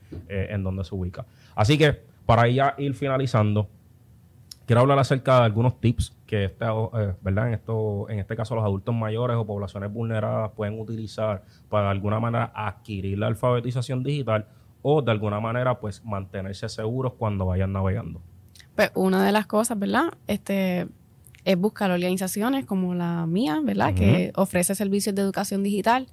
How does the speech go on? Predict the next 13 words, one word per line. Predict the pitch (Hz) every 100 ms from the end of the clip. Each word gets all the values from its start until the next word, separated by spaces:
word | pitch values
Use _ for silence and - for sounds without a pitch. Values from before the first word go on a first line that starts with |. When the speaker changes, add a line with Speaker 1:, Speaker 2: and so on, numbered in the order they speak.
| - - - -
Speaker 2:
para | 196 185
personas | 180 180 180 175 190 208 - -
adultas | 180 175 190 190
y | 196
adultos | 180 175 185
mayores. | 202 214 254 220 233 - - - -
Nosotros | 185 185 180 185
somos | 208 208
Conocimiento | 202 190 190 190 170 170 175
Digital | 185 190 185
en | 180
Tus | 185 202
Manos, | 226 269 208 240 -